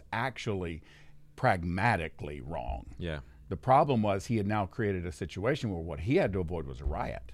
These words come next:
Speaker 2: Mm-hmm.
Speaker 1: So now he had to make one pragmatic mistake,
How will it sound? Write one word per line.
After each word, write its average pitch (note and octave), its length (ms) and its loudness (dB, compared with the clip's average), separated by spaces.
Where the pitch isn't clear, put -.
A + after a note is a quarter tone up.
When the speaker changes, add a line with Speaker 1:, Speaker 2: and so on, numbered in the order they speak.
Speaker 2:
Mm-hmm. E2+ 320 -8
Speaker 1:
So A2 240 2
now C3 400 4
he B2+ 240 4
had B2 200 6
to G#2+ 60 4
make G2 320 2
one C3 360 2
pragmatic G2 640 2
mistake, G#2 720 4